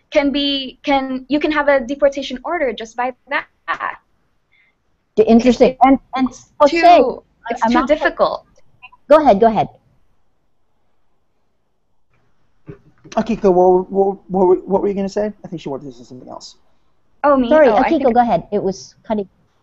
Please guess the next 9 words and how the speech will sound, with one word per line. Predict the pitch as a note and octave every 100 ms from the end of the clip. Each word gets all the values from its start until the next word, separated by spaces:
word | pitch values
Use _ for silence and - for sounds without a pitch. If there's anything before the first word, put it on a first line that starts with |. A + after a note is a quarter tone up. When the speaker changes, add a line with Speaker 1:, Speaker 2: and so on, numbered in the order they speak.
| _ _ _ _ E5 _ _ _ _ _ _ _ _
Speaker 1:
Oh, | D#4+ F#4
no, | F#4
Speaker 2:
You | D#4
were |
Speaker 1:
I | D#4+ C#4+
Speaker 2:
saying | C4 B3+ C4
that | A3 F#3
your | F#3+
mom | F#3 G3 A3+